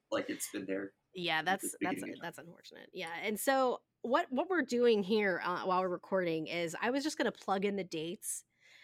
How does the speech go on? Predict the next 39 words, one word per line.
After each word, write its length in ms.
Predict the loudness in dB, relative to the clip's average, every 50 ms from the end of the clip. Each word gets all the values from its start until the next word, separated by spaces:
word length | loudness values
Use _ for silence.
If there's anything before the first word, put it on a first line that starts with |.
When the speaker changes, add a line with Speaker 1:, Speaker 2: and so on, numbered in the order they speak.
| -20 _ _ _ 0
Speaker 2:
that 200 | 2 2 2 4
I'm 260 | 2 2 2 2 0 -2
thinking 380 | -2 -2 -2 -2 -2 -4 -6
of 120 | -6 -6 -4
going, 560 | -4 -4 -2 -2 -2 -4 -4 -4 -6 -8 -8 -12 _ -10
uh, 80 | -8 -8
that 100 | -8 -8
Nick 140 | -8 -6 -6
and 100 | -4 -6
I 40 |
are 60 | -6 -4
go-, 160 | -6 -8 -8 -8
thinking 260 | -10 -10 -8 -6 -6 -6
of 60 | -4
going, 460 | -4 -4 -2 -2 -2 -2 -4 -4 -8 -8 -8
because 600 | -10 -8 -4 0 0 2 2 2 0 -2 -2 -2
just 200 | -2 -2 -2 -2
to 60 | 0
give 140 | 2 2 2
you 120 | 2 2
an 80 | 0 0
idea 260 | 0 -2 -2 -2 -2
of, 60 | -2
like, 140 | -2 -4 -4
kinda 160 | -4 -4 -4
what 260 | -4 -2 -2 -2 0 0
we're 120 | -2 -4
dealing 320 | -4 -4 -6 -4 -4 -4
with. 260 | -4 -2 -2 -4 -4 -8 _ _ -20 -20 -20 -20 -20 -20 -20 -20 -8 _
And 400 | 2 4 6 6 6 4 4 2 2 0
it 160 | -2 -2 0
kind 200 | 2 4 4 4 4
of 80 | 4 4
opens 280 | 4 4 4 4 4 2
up 120 | 0 -2
a 40 | -2
bigger, 320 | 0 0 2 2 0 -2 -4 _ _ _ _ -6 -4
bigger 220 | -2 -2 0 -2
conversation 960 | 0 0 0 0 0 -2 -2 -2 -2 -2 -2 -2 -2 -4 -6 -6 -6 -8 -8